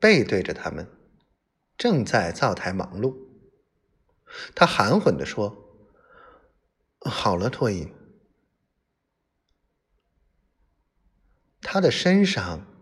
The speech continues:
有一种恐惧，这恐惧没有表现在他的声音或行动中。但是她丈夫一进门，她身上就笼罩上了一种紧张。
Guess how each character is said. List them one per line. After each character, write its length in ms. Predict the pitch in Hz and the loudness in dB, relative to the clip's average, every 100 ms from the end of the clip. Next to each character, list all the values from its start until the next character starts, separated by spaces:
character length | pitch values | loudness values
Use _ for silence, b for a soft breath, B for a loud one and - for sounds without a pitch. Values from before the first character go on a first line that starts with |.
| _ | _
有 220 | 107 98 90 | -6 -4 -2
一 80 | |
种 180 | 120 160 | -2 -2
恐 340 | 170 - - - | -4 -8 -10 -8
惧， 560 | - 139 - - _ _ _ _ _ _ _ _ B B B | -6 -6 -8 -18 _ _ _ _ _ _ _ _ B B B
这 100 | 285 | 2
恐 260 | - - 104 | 2 0 -2
惧 200 | 147 180 | 2 6
没 160 | 156 | 8
有 100 | 226 | 6
表 300 | 247 123 78 | 4 2 0
现 260 | - 180 135 | 2 2 4
在 160 | 131 113 B - | 4 2 B 0
他 120 | - | 4
的 120 | 156 | 4
声 320 | - - 208 | 4 4 4
音 260 | 208 202 202 B - | 6 6 4 B -2
或 160 | 110 | 0
行 340 | 92 87 85 107 | 0 -2 -4 0
动 240 | 202 107 | 0 0
中。 260 | - 78 - - _ _ _ _ _ _ _ _ _ _ _ _ _ _ _ _ | -4 -10 -14 -20 _ _ _ _ _ _ _ _ _ _ _ _ _ _ _ _
但 140 | - 87 | -8 -6
是 540 | - - - - _ _ _ _ B B | -6 -6 -8 -12 _ _ _ _ B B
她 120 | - | 4
丈 200 | 180 180 | 4 4
夫 120 | 127 95 | 2 -4
一 120 | 104 | -2
进 240 | - 127 | 0 0
门， 400 | 82 76 87 - - _ _ _ _ _ _ _ _ - | 0 -4 -6 -12 -20 _ _ _ _ _ _ _ _ -6
她 140 | 95 | -4
身 280 | - 110 107 | -2 -2 -2
上 320 | - 87 - - _ _ B B | -2 -4 -8 -20 _ _ B B
就 160 | - 151 | 8 8
笼 440 | 113 98 87 87 | 8 4 2 -4
罩 320 | 85 175 147 | 4 6 6
上 240 | 104 101 87 | 2 0 -2
了 120 | 73 | -2
一 120 | 104 | -4
种 200 | 110 87 | -4 -4
紧 320 | - 78 - | -4 -6 -8
张。 320 | 69 101 110 | -6 -6 -6